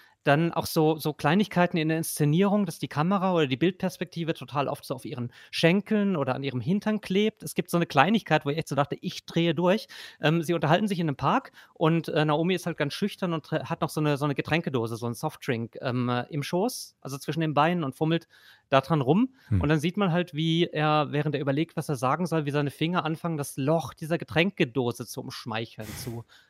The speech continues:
Speaker 1: äh, umspielen. Oder in einer anderen Stelle, ähm,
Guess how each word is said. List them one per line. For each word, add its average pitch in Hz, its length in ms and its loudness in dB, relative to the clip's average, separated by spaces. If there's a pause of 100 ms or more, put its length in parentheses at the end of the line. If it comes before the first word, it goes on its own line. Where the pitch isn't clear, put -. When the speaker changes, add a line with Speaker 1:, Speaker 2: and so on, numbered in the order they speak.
Speaker 1:
äh, 123 160 0
umspielen. 131 800 -2
Oder 139 240 0
in 160 80 -2
einer 160 100 2
anderen 175 240 0
Stelle, 160 380 2 (340)
ähm, 147 280 4